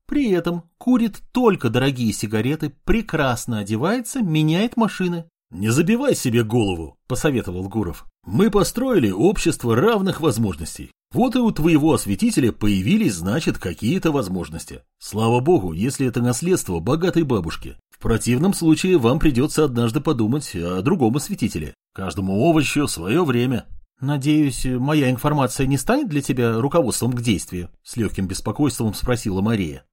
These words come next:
«Я рассказала тебе это не для того, чтобы ты возбуждал против него уголовное дело». «Уголовные дела возбуждает прокуратура», — поправил ее Гуров. «Оперуполномоченный — это всего лишь сыщик, ищейка.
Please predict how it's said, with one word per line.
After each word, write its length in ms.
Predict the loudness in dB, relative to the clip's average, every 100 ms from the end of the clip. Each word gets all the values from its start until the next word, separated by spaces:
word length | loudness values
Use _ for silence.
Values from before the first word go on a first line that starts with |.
| _
«Я 180 | -2 0
рассказала 520 | 0 2 2 4 2
тебе 300 | 2 0 2
это 220 | 2 0 0
не 140 | 0
для 140 | 0
того, 280 | 2 2 2
чтобы 240 | 0 -2 0
ты 100 | 0
возбуждал 480 | 0 0 2 2 0
против 360 | -4 -4 -4
него 240 | -2 0 0
уголовное 640 | 2 4 4 2 -2 -2
дело». 360 | -2 -4 -4 -12 _
«Уголовные 640 | -4 0 4 4 2 2
дела 440 | 2 2 4 2 0
возбуждает 640 | -4 0 0 2 2 2
прокуратура», — 760 | 0 0 2 0 -2 -6 -8 -14
поправил 480 | -8 0 2 2 0
ее 220 | 0 2
Гуров. 420 | 2 0 -2 -8 -16 _ 0
«Оперуполномоченный — 1120 | 2 4 2 4 2 2 2 2 0 -4 -2
это 160 | -2 -2
всего 280 | -2 0 2
лишь 180 | 0
сыщик, 480 | 0 -2 -2 -6 -12 -4
ищейка. 640 | 0 0 2 0 0 -8